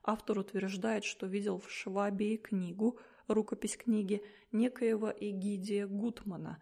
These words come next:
о котором мы ничего не знаем. Сидир, правда, по своему обыкновению, из ничего скроил таки ему биографию.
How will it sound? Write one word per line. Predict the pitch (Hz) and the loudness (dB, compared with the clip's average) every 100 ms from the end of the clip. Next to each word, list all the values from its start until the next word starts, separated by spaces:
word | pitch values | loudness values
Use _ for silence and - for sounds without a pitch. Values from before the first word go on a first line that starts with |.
| - - | -16 -6
о | 196 | -4
котором | 196 196 208 185 | -4 -2 -2 -2
мы | 185 | -4
ничего | 180 - 180 180 | -6 -6 -6 -4
не | 180 | -6
знаем. | 185 170 151 - - _ _ | -6 -6 -6 -10 -14 _ _
Сидир, | - 214 185 226 302 | -6 -4 0 0 0
правда, | - 196 220 214 - | -2 -2 0 0 -2
по | - 190 | -2 -8
своему | - 202 190 170 | -4 -2 -2 -4
обыкновению, | 160 - 185 214 269 262 254 - - - | -8 -8 -4 2 4 6 4 -2 -10 0
из | 285 | 4
ничего | 233 220 208 - 175 208 294 | 6 4 2 -2 0 0 0
скроил | - - 220 302 | -2 -2 2 2
таки | 302 226 - 233 | 0 -2 0 2
ему | 196 185 | 2 0
биографию. | 180 185 185 185 156 151 - 156 | -2 -2 -2 -2 -4 -6 -6 -8